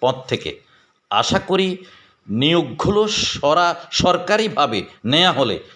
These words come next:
শিক্ষার গুণগত মান বৃদ্ধি পাবে, উপকৃত হবে শিক্ষা প্রতিষ্ঠান ও শিক্ষক এবং শিক্ষার্থীরা, কারণ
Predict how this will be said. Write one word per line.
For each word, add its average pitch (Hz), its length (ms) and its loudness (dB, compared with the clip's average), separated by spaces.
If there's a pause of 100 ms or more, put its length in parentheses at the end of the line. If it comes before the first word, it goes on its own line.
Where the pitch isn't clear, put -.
(100)
শিক্ষার - 760 -2
গুণগত 147 420 0
মান 117 300 2
বৃদ্ধি 98 360 -2
পাবে, 104 320 -2 (760)
উপকৃত 151 640 -2
হবে 127 500 0 (220)
শিক্ষা - 640 -4
প্রতিষ্ঠান 160 680 -2 (340)
ও 131 120 2
শিক্ষক - 680 0 (360)
এবং 120 420 0 (280)
শিক্ষার্থীরা, 117 920 -2 (340)
কারণ 117 340 2